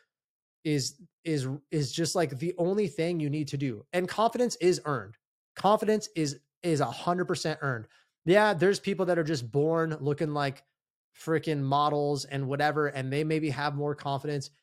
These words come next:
in that area, and those are the cards they're dealt, and congratulations, right? But at the same time, like, for the vast majority of us that are pretty normal people,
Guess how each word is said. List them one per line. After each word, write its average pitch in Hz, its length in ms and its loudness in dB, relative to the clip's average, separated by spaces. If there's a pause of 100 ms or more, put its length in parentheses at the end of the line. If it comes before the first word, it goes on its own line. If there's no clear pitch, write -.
(120)
in 143 140 -2
that 147 200 0
area, 139 580 2
and 135 260 -2
those 139 260 -2
are 151 60 2
the 143 100 0
cards 143 300 -2
they're 139 100 -2
dealt, 135 340 0
and 131 240 -4
congratulations, 127 840 -6
right? 202 200 0 (760)
But 208 320 6
at 180 80 -6
the 170 80 2
same 196 300 0
time, 175 380 2
like, 139 240 0 (1000)
for 165 180 0
the 143 120 -2
vast 180 420 2
majority 233 540 6
of 160 120 4
us 165 220 4
that 160 100 -2
are 143 80 0
pretty 208 240 2
normal 185 480 4
people, 160 580 0